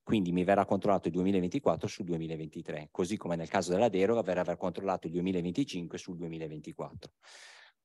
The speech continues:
Così stante, se io vado a,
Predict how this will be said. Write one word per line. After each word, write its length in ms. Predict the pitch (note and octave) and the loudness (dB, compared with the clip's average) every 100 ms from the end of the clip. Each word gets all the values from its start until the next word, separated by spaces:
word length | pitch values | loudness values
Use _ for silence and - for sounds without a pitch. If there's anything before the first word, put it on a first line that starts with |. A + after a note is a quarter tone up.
| _ _ - | _ _ 0
Così 280 | B2 B2+ G#3+ | 2 4 4
stante, 800 | - C3+ G2 F2 E2 F2 F#2+ - | 6 6 6 6 6 6 6 4
se 160 | - | 2
io 140 | A2+ D#3 | 4 6
vado 280 | C#3+ A2 F#2 | 6 6 4
a, 140 | F#2+ | 2